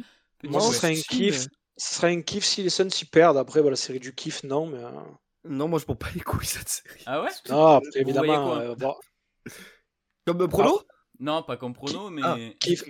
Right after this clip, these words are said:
Speaker 2: kiff, ou kiff, parce que oui, c'est deux équipes hyper offensives et que, euh, et que oui, ça, il risque d'avoir du beau jeu. Il y a, il y a un petit contentieux entre Booker et Jokic. Non, c'est bien sûr, hein, c'est comment on commence à rentrer dans les tours, là. Là, c'est plus, euh,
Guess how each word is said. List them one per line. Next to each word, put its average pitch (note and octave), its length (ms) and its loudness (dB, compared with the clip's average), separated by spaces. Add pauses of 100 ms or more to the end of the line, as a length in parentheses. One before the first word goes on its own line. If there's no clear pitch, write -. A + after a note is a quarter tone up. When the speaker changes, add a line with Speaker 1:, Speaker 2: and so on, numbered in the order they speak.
Speaker 2:
kiff, - 300 -2
ou E3+ 160 -2
kiff, - 300 -6
parce D3 140 -4
que D#3 100 -4
oui, E3+ 140 4
c'est B2 180 -6
deux B2+ 200 -2
équipes B2+ 240 -6
hyper C3 220 -2
offensives B2+ 600 -2
et B2 40 0
que, - 160 -10
euh, A#2 640 -4
et A2+ 60 -10
que - 160 -10
oui, C3+ 160 -2
ça, A#2 240 -8
il A#2 160 -10
risque A#2 220 -12
d'avoir A#2+ 180 -8
du A#2 80 -14
beau A#2+ 160 -6
jeu. C#3+ 240 8
Il C3 40 2
y B2+ 40 0
a, A2+ 100 -4 (340)
il B2 80 -4
y A#2+ 40 -2
a - 20 -2
un A#2+ 60 -8
petit A#2 240 -4
contentieux B2 540 -4
entre B2 260 -8
Booker B2 440 -6
et B2 80 -4
Jokic. B2+ 440 -6
Non, F3 320 -2
c'est - 120 -16
bien A#2 120 -10
sûr, A#2+ 260 -6
hein, A#2 160 -8
c'est - 180 -16
comment B2 200 -10
on B2+ 100 -12
commence B2+ 300 -8
à - 20 -4
rentrer B2 240 -6
dans B2 80 -2
les D3 120 0
tours, C#3 200 -4
là. A#2+ 80 -6
Là, A#2+ 100 -6
c'est - 180 -10
plus, B2 280 -10
euh, A2+ 40 -12